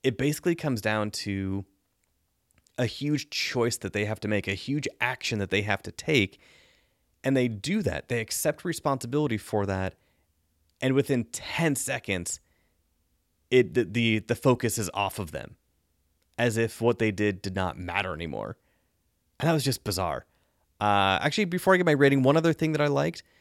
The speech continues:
the makeup and practical effects. The C G I was real bad in quite a lot of this, but the practical effects, the makeup and C G I when Bill and Ted have to go and find themselves at various points in time,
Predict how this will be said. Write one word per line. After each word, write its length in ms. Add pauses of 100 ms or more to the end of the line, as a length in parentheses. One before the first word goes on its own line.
(460)
the 120
makeup 580
and 140
practical 640
effects. 460 (240)
The 100
C 200
G 160
I 240
was 420 (560)
real 480
bad 460 (240)
in 100
quite 260
a 60
lot 180
of 80
this, 260 (380)
but 120
the 100
practical 840
effects, 480 (560)
the 60
makeup 400
and 100
C 180
G 140
I 140
when 160
Bill 220
and 100
Ted 200
have 180
to 80
go 280
and 120
find 360
themselves 480
at 100
various 440
points 400
in 220
time, 500